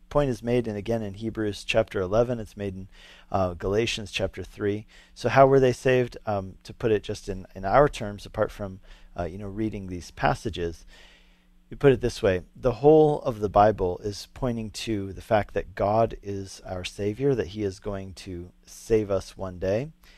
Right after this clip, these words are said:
But the question of the Bible is this, is God, uh, going to turn out to be a just God or a merciful God?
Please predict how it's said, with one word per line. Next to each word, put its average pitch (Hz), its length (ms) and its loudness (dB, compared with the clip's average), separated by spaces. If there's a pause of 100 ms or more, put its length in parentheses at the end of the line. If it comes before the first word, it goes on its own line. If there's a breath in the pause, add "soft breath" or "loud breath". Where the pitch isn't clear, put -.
(140 soft breath)
But - 140 -2
the 110 100 0
question - 640 -2
of 101 120 -6
the 92 100 -6
Bible 92 320 0
is 85 200 -6
this, 80 420 -6 (400 soft breath)
is 139 320 4
God, 110 540 6 (200)
uh, 92 240 0 (140)
going 131 340 -2
to 110 260 -8
turn 123 320 -6
out 110 280 0
to 110 160 -8
be 95 480 -6 (480)
a 98 320 0 (220)
just - 500 -2
God 151 420 4
or 113 160 -2
a 98 100 -4
merciful 98 640 -8
God? 67 400 -14